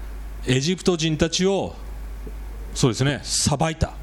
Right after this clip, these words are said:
モーゼをそれを使ってエジプト人たちが神に逆らったことを裁きました。要は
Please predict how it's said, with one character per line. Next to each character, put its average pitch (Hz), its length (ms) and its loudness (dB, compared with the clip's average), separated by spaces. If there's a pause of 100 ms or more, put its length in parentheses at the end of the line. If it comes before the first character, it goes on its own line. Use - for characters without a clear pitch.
(600)
モ 123 220 4
ー - 20 -2
ゼ 127 80 4
を 143 120 2
そ 151 100 2
れ 143 60 4
を 143 80 0
使 - 140 0
っ 143 60 4
て 143 140 2
エ 127 60 2
ジ 135 120 2
プ 143 80 -2
ト 151 120 4
人 139 180 0
た 123 100 2
ち 123 140 2
が 139 240 2 (160)
神 139 220 4
に 113 80 2
逆 117 240 2
ら 160 80 0
っ - 20 -4
た 151 80 -2
こ 117 80 0
と 95 60 -2
を 85 40 -2
裁 127 280 2
き 160 100 -2
ま 156 80 4
し - 80 0
た。 92 80 0
要 156 240 4
は 160 300 0